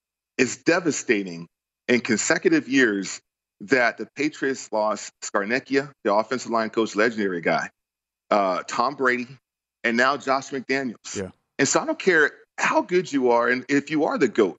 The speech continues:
Speaker 1: and, and Belichick is, but that's a, that's, that is, uh, hard to replace all those type of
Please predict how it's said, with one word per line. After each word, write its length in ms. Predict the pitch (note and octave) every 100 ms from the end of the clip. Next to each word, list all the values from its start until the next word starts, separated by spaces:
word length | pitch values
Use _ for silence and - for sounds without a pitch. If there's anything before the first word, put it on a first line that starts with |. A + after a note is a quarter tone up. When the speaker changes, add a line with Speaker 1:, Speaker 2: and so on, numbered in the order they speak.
| _
Speaker 1:
and, 140 | C3 B2+
and 200 | C#3+ B2
Belichick 520 | D#3 F#3 - E3+ G3
is, 420 | E3 D#2+ - - _ _ _ _ _ -
but 300 | D#3 C#3+ -
that's 300 | F3 - -
a, 80 | C3+ E3+
that's, 420 | D#4 - - - _ _ _ _ E3+
that 220 | C4 C4+
is, 240 | D3 A#2 B2+ -
uh, 160 | C3+ C3 - - C#3+
hard 360 | C#3+ C4 D4+
to 120 | - D#3
replace 540 | C#3 - F#3 F#3+ -
all 320 | D3 D#3 F3
those 260 | D3+ D#3 -
type 300 | - D#3+ -
of 300 | B2+ A2+ G#2